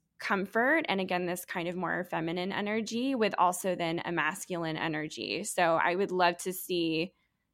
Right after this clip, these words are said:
you know, people go from a meditation to a power song to, you know, a, a series throughout the day, that I'm creating this experience for them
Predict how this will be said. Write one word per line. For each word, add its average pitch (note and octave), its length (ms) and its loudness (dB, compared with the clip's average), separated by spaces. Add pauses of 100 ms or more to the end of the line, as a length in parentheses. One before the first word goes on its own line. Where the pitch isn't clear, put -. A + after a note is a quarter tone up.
(280)
you A3+ 100 4
know, D3+ 220 2
people A3 340 2
go G3 240 6
from F#3+ 300 2
a F3+ 60 2
meditation F#3 1000 2
to F3+ 540 4
a F#3 160 6
power A#3 480 8
song E3+ 680 4 (140)
to, G3 560 4 (1400)
you A3 120 2
know, D3 300 4 (1080)
a, - 520 2
a A#3+ 60 8
series A#3+ 560 6
throughout G3 540 10
the G3 100 2
day, F#3+ 540 4
that A3 300 4 (140)
I'm G3+ 260 8
creating G3 520 0
this F3+ 300 0
experience F#3 1040 0
for E3+ 320 0
them B3 480 4